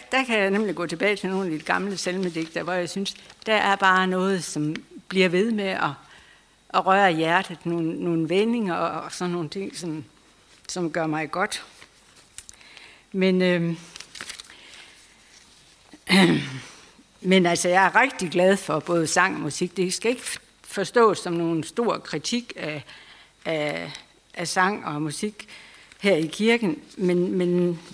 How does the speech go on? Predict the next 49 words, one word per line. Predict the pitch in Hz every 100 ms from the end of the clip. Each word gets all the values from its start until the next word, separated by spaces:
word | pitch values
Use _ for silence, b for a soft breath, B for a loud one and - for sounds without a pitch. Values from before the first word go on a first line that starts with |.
| - -
der | 190
er | 208
bare | 185 180
lige | 185 190
nogle | 180 185
ting, | - 165 170
som, | - 151 - -
som | 170 151
jeg | 160
godt | 156 165
kunne | - 165
tænke | 160 180
mig, | -
der | 147
var | 156
lidt | 147 165 175
anderledes. | 156 151 143 156 - - _ _ _ B B B B B B B B B _
Øhm, | - 151 151 147 143 139 143 B B B B B B _ _ _ B B B B B
og | 180
så | 208
er | 202
der | 214
også | 220 214
det, | 240 240 208 -
at | - 180
vi | 233 240
jo |
nogle | 208 214
gange | 202 196
har | 196
inviteret | 180 165 156 170
nogle | 156 165 180 -
af | 160
vores | 151 156 -
venner | 196 233 233 226 - -
og | 156
familie | - 185 233 240 185
med, | 202 220 247 B B B B
som, | - 180 180 - _ -
som | - 180 165
jo | 165 165
egentlig | - 196 220 165
er | 170
vant | 220 254
til | 196
at |
gå | 156
i | 151
kirke. | - 208 214 -